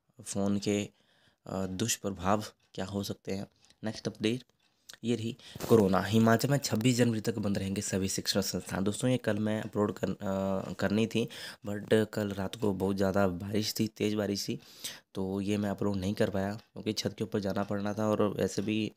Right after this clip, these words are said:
लाइट वगैरह नहीं थी। ठीक है, तो मैंने सोचा कल बता दूंगा आपको।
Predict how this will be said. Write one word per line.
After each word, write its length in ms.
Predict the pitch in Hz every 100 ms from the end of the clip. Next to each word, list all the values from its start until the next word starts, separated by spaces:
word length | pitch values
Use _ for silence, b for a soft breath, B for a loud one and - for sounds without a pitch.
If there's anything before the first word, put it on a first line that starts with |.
| -
लाइट 280 | 92 98 98
वगैरह 300 | 101 95 95
नहीं 200 | 92 104
थी। 200 | 104 - B B B B -
ठीक 180 | 110 123
है, 140 | 110 B B B -
तो 80 |
मैंने 140 | 104 104
सोचा 160 | 107
कल 180 | 117 107
बता 220 | 101 -
दूंगा 220 | 98 98 95
आपको। 300 | - -